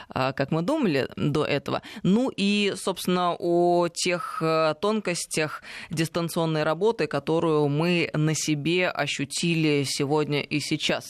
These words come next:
в тот момент, когда столкнулись, э, с этой вирусной историей. Э, я, друзья, запустила голосование, э, в приложении.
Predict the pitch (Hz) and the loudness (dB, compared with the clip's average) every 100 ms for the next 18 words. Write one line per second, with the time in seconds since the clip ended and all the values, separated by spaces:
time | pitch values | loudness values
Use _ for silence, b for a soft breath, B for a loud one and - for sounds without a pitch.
0 | - - - - 123 143 190 190 - - | -16 -6 -6 -2 -2 0 0 -2 -6 -8
1 | - - 143 - 156 135 - 143 139 131 | -6 -2 -2 -2 -6 -4 -2 0 -2 -4
2 | B B B B B - - 123 - - | B B B B B -8 -4 -2 -2 -6
3 | - - 135 - - - - B B B | -8 -6 -6 -4 -4 -4 -6 B B B
4 | B B B B _ - B B 165 160 | B B B B _ -6 B B 0 2
5 | 180 151 160 170 - - 330 214 147 117 | 2 0 -2 -2 0 0 2 0 -2 -6
6 | - 151 151 151 233 277 214 185 190 180 | -2 0 0 0 0 0 0 0 -2 -2
7 | 185 - 190 180 170 175 170 196 208 285 | -8 -4 0 0 2 0 0 0 2 0
8 | 294 196 156 139 - - 151 147 143 165 | 2 2 2 0 -4 -2 0 2 0 2
9 | 220 - 190 185 196 185 196 156 135 131 | 0 0 0 2 0 2 0 0 0 -2